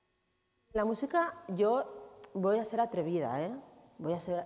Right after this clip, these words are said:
yo no soy música, yo no, no soy músico y no, pero voy a ser atrevida. En la música es algo tan bonito que yo creo que es disfrutarla, hay que sentirla y creer en ti.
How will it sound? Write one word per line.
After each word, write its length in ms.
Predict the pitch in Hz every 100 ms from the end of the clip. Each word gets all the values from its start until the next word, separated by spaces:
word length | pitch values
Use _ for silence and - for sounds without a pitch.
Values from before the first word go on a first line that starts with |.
| 190
yo 100 | 196
no 80 |
soy 140 | 202 190
música, 500 | 160 - - - - - - -
yo 100 | 165
no, 520 | 156 160 165 165 165
no 180 | 190 165
soy 160 | -
músico 560 | 151 185 196 247 285 302
y 160 | 262 180
no, 360 | 160 156 156 - - - _
pero 160 | - 190
voy 100 | 220
a 80 | 277
ser 160 | 247
atrevida. 540 | 190 175 143 147 135 - - - - _ _ - _ -
En 80 |
la 100 | 226
música 500 | 226 208 269 311 311 311
es 180 | 233 -
algo 220 | 233 196
tan 180 | 226 262
bonito 480 | 294 233 190 277 285 - - _ _ _ _ _ _
que 220 | 240 220
yo 80 | 240
creo 260 | 269 302
que 200 | 311 233
es 160 | 233 - - -
disfrutarla, 760 | 220 220 202 214 202 220 233
hay 80 | 214
que 80 | 254
sentirla 640 | 240 220 247 247 196 156 160 - _
y 120 | - -
creer 440 | 202 233 302 269 - - -
en 200 | 226 214 196
ti. 200 | 285